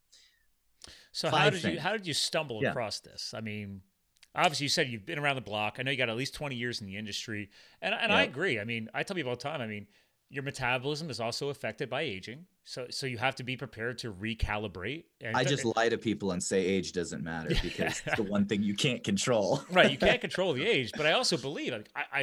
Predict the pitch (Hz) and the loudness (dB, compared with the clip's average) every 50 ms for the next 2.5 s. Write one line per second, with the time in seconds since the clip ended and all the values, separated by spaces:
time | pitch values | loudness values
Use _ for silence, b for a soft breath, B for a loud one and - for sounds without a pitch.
0 | 131 - - 151 165 131 143 185 180 - 190 196 170 151 117 120 117 110 101 - | -2 -2 0 0 0 0 0 -4 -2 0 0 0 0 -2 -2 -2 -2 -2 -2 -4
1 | - - - 156 139 - 156 135 - - 160 - - - 139 131 139 139 120 98 | -6 -4 -4 -6 -6 -6 -6 -6 -4 -4 -4 -6 -6 -8 -8 -8 -6 -6 -6 -4
2 | 131 151 147 104 - - - - - - | -2 -2 -2 -4 -6 -10 -12 -12 -10 -10